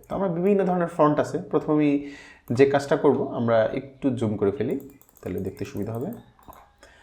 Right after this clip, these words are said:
তো আমি প্রথমে আমার এই লেখাটাকে সিলেক্ট করলাম। কোনো কিছু, কোনো লেখার ফন্ট বা কালার পরিবর্তন করার জন্য প্রথমে সেই লেখাটিকে সিলেক্ট করতে হবে। তো এটাকে আমি সিলেক্ট করলাম, করার পর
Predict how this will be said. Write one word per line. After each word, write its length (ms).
তো 100
আমি 180
প্রথমে 280
আমার 180
এই 80
লেখাটাকে 340
সিলেক্ট 320
করলাম। 220
কোনো 180
কিছু, 160
কোনো 120
লেখার 340
ফন্ট 360
বা 140
কালার 260
পরিবর্তন 360
করার 220
জন্য 120
প্রথমে 240
সেই 180
লেখাটিকে 420
সিলেক্ট 300
করতে 200
হবে। 120
তো 80
এটাকে 160
আমি 140
সিলেক্ট 280
করলাম, 180
করার 200
পর 80